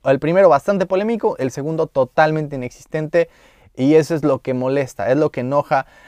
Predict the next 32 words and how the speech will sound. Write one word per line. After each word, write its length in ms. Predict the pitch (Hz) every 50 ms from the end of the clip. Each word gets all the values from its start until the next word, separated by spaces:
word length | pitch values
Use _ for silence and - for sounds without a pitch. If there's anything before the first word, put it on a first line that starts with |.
| - _ _
a 140 | - 123 135
la 80 | 135
afición 300 | 131 - 143 123 160 170
de 80 | 180 165
Cruz 140 | 156 135 131
Azul, 260 | - - 185 196 -
e 80 | - 156
inclusive 640 | 156 143 127 143 143 139 - - 185 180 214 160 - -
a 120 | 135 143
mucha 380 | 151 160 175 202 233 - - 214
afición. 580 | 185 - 143 127 - - 156 156 165 170 180 - _ _ _ _ _ _ - -
Eh, 140 | - 139 135
vi 360 | 135 160 175 180 190 185 - -
un 180 | 175 185 196
consenso 640 | - - 180 165 160 - - 185 175 190 - - 156
básicamente, 960 | 156 165 - - 175 - - 127 123 135 147 160 160 - - 160 160 160 156 _ _ _ _ _ _
eh, 340 | - 120 120 120 123 123 120 87
en 260 | 123 123 127 123 123
afición 500 | 120 120 - 123 - - 147 147 147 147
no 140 | 156 160 156
solo 240 | - 175 170 160 143
de 120 | 120 117
Cruz 160 | - 123 113
Azul, 240 | 127 123 - 160 147
sino 180 | - 135 127 131
en 60 | 127
general, 420 | - 131 123 131 139 147 160 160
que 80 | - 143
estaba 300 | - - 160 156 156 147
viendo 260 | 143 151 156 160 156
el 80 | 147 -
partido, 480 | 127 117 - - 165 170 180 190 185